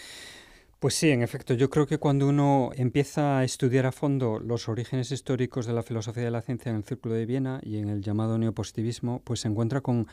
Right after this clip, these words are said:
variadas y muy interesantes sorpresas, ¿no? Esto es algo que realmente puedo decir de primera mano porque me pasó a mí. Cuando empecé a componer la parte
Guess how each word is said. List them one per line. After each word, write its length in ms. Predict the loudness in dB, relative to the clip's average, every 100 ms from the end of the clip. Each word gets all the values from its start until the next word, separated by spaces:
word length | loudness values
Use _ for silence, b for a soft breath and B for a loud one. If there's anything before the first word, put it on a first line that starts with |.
| B B B B B 0
variadas 800 | 2 6 4 4 0 -4 -8 -12
y 360 | -4 -2 0
muy 160 | 4 6
interesantes 520 | 6 2 0 -2 -2
sorpresas, 800 | -2 -4 0 -2 -2 -12 -16 -12
¿no? 100 | -10 -10
Esto 220 | -8 -6
es 80 | -2
algo 200 | -4 -4
que 120 | -4
realmente 420 | -2 -2 -2 -4
puedo 220 | -2 0
decir 300 | -2 -2 -4
de 80 | -2
primera 320 | -2 -2 0
mano 180 | 0 -2
porque 180 | -4 -2
me 120 | -2
pasó 260 | -2 -6 -4
a 80 | -2
mí. 180 | -4 -6 b b b -8
Cuando 300 | -2 0 0
empecé 280 | 0 -2 -4
a 80 |
componer 480 | -2 -2 0 0 0
la 140 | 0 -2
parte 480 | -4 0 0 -2